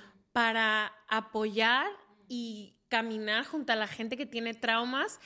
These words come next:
y también a la gente que es más querida porque es a la que más tenemos todo el tiempo,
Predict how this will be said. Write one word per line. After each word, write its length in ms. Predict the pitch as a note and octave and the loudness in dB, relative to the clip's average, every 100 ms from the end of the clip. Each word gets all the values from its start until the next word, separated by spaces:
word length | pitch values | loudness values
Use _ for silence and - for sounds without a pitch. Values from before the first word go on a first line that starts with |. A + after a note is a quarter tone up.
| - _ | -20 _
y 120 | B3 | -4
también 380 | A#3 A#3+ A#3+ B3+ | 0 2 2 0
a 80 | E4+ | 0
la 80 | F4+ | 0
gente 300 | C#4+ C4+ - | -2 -4 -4
que 80 | D#4 | -4
es 100 | C#4 | -2
más 260 | C#4 C#4+ | -4 -4
querida 440 | - C#4+ C4 C4+ C#4 | -4 -4 0 -2 -2
porque 240 | C4 A#3 | -4 -4
es 120 | A#3 - | -4 -2
a 60 | |
la 180 | A#3+ B3 | -4 -4
que 120 | G#3+ | -8
más 540 | G3+ G#3 G#3+ A3+ - - _ _ _ | -6 0 0 0 -4 -12 _ _ _
tenemos 500 | A#3+ B3 C#4 F#4 F4+ | 0 2 0 -2 -4
todo 120 | C#4 | -2
el 160 | B3 A#3 | -2 -4
tiempo, 500 | A#3+ A#3+ A#3 C4 B3+ | -2 0 0 2 0